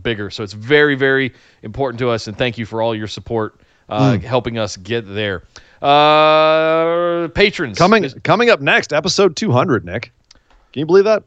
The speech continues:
Speaker 1: What?
Speaker 2: Yeah.
Speaker 1: Oh, my go-, oh, God. That just
Speaker 2: Tuesday
Speaker 1: hit me.
Speaker 2: show is episode two hundred.
Speaker 1: Holy smokes. So, guys, uh, tell your friends, you know, be there for the, the two hundredth episode live stream Tuesday night
Speaker 2: Are
Speaker 1: at
Speaker 2: we
Speaker 1: eight P M.
Speaker 2: <laughs>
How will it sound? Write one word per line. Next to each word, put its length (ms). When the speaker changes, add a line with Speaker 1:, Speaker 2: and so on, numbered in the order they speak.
Speaker 1:
What? 440
Speaker 2:
Yeah. 260
Speaker 1:
Oh, 40
my 40
go-, 140
oh, 400
God. 360
That 160
just 140
Speaker 2:
Tuesday 240
Speaker 1:
hit 40
me. 40
Speaker 2:
show 340
is 100
episode 400
two 140
hundred. 260
Speaker 1:
Holy 420
smokes. 360
So, 320
guys, 440
uh, 340
tell 180
your 100
friends, 580
you 140
know, 300
be 260
there 440
for 280
the, 180
the 100
two 280
hundredth 400
episode 460
live 280
stream 260
Tuesday 340
night 200
Speaker 2:
Are 20
Speaker 1:
at 60
Speaker 2:
we 140
Speaker 1:
eight 80
P 180
M. 260
Speaker 2:
<laughs> 40